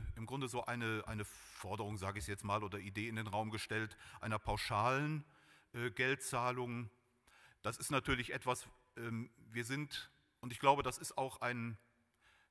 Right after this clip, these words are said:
irgendwo auch eine Chance bei aller Begrenzung. Ich sehe auch, ähm, die Kritik etwa an der, äh, an der Regelung in der Bischofskonferenz, an diesem gemeinsamen System von Anerkennungsleistungen über diese unabhängigen Kommissionen.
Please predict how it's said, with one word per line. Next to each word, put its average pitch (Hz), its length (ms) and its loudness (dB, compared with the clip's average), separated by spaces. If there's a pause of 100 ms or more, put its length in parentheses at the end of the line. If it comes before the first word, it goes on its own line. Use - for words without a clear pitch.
(440)
irgendwo 151 360 2
auch - 220 -2
eine 120 120 2
Chance 151 720 -2
bei 139 100 6
aller 147 380 2 (200)
Begrenzung. 107 640 -4
Ich 110 140 -8
sehe 160 440 0
auch, 160 460 -2 (560)
ähm, 123 420 -4 (180)
die 110 60 -8
Kritik - 540 0
etwa 131 340 0
an 123 180 -4
der, 107 440 0
äh, 104 180 -4
an 113 140 -8
der 98 140 -2
Regelung 139 380 -4
in 101 80 -6
der 92 80 -2
Bischofskonferenz, 123 1000 -6
an 113 140 -6
diesem 107 240 -8
gemeinsamen 107 600 -2
System 110 680 -4 (340)
von 110 320 -2
Anerkennungsleistungen 107 1200 -2
über 110 240 -8
diese 107 240 -8
unabhängigen 110 680 -6
Kommissionen. 82 800 -6